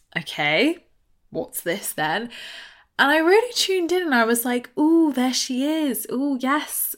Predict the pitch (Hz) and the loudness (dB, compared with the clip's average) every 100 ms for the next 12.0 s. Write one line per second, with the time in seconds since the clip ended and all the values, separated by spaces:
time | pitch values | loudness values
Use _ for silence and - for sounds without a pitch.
0 | - 254 233 - 277 277 214 262 294 220 | -4 -2 0 -2 -2 0 4 6 6 6
1 | 190 - 175 214 208 240 - 254 240 190 | 2 0 0 2 2 0 0 0 0 -2
2 | 180 - - - 208 202 208 202 190 196 | -2 -6 -12 -6 -4 -2 -4 -2 -2 -2
3 | 196 196 196 196 196 - - - - - | -4 -2 -2 -2 -4 -10 -14 -18 -16 -14
4 | - 226 214 202 196 202 208 196 190 190 | -4 0 0 -2 -4 -2 -2 0 0 2
5 | 175 165 - 214 208 - - 202 196 202 | 0 -2 -4 -4 -2 -4 0 0 2 -2
6 | 202 190 202 208 117 156 151 - - 247 | 0 0 0 0 -2 -4 -6 -6 -6 -4
7 | 240 190 214 214 196 185 180 165 170 202 | -4 -4 -4 -4 -4 -2 -2 -2 -2 2
8 | 208 - 170 160 - 190 190 - 180 180 | 2 0 -6 -10 -6 -4 -4 -2 -4 0
9 | 202 294 202 160 165 175 165 147 151 - | 0 2 0 -2 -4 -4 -2 -2 -4 -6
10 | 165 147 - - 170 - - 185 226 247 | -6 -6 -6 -6 -4 -4 -4 -6 -4 -6
11 | - 180 160 170 208 185 233 262 320 | -10 -8 -8 -6 -4 -2 0 0 -4